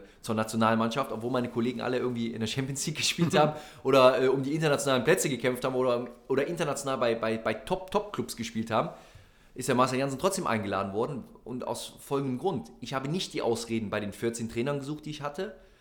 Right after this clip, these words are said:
Speaker 1: oder bei den x Sportdirektoren, die ich hatte, sondern gesagt, kann ich selber mit meiner eigenen Leistung dazu beitragen, dass ich nicht mit untergehe. Und das habe ich, äh, geschafft, so dass ich einschließlich Jahr zweitausendvierzehn nur durch eine Verletzung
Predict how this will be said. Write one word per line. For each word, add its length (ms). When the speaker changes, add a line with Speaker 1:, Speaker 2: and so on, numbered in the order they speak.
Speaker 1:
oder 200
bei 120
den 200
x 200
Sportdirektoren, 680
die 60
ich 140
hatte, 200
sondern 220
gesagt, 340
kann 320
ich 140
selber 480
mit 140
meiner 280
eigenen 320
Leistung 360
dazu 220
beitragen, 600
dass 240
ich 160
nicht 160
mit 120
untergehe. 440
Und 80
das 140
habe 100
ich, 180
äh, 120
geschafft, 380
so 80
dass 120
ich 140
einschließlich 400
Jahr 100
zweitausendvierzehn 840
nur 140
durch 180
eine 120
Verletzung 540